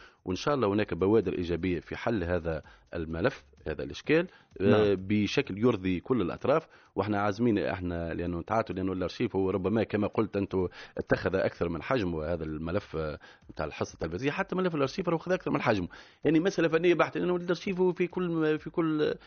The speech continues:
Speaker 1: الحالات وفي نهاية الأمر هو، هو وسيلة من وسائل الإثبات. يعني كما عندنا أرشيف، عندنا تصريحات، آه، شهود، عندنا الحفريات، ن-، نجم احنا نلتجئوا له، آه، كدليل م-،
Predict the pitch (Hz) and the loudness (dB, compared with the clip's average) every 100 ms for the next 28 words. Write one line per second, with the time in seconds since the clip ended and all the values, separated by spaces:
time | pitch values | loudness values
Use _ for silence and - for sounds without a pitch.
0 | - - 131 135 151 151 135 135 143 143 | -20 -8 -2 2 4 4 2 0 2 2
1 | 135 151 139 139 147 135 - - - 135 | 2 2 2 4 4 4 -2 -8 2 4
2 | 131 - 131 - _ - 113 - 147 135 | 4 0 -10 -12 _ 0 0 4 4 6
3 | 131 123 139 - 113 98 85 - _ - | 4 2 2 0 -4 0 0 -2 _ -6
4 | 123 120 139 131 123 101 - 160 127 123 | -4 2 4 4 4 2 2 0 2 0
5 | 127 120 104 104 - 143 135 - 107 98 | 0 -2 -4 -6 0 2 2 2 2 2
6 | 90 - 98 139 151 113 123 107 117 104 | 0 -4 0 2 2 2 0 -2 -2 -2
7 | 120 156 139 - - - - 143 - 113 | 2 2 2 -4 -20 -12 -2 -2 0 0
8 | 139 131 139 127 117 113 - 104 110 143 | 2 4 2 2 0 0 2 2 4 6
9 | 143 - - - 107 110 - 131 123 110 | 4 -2 -12 0 2 2 2 4 6 6
10 | 107 107 98 98 113 127 117 110 | 4 4 2 2 4 2 2 0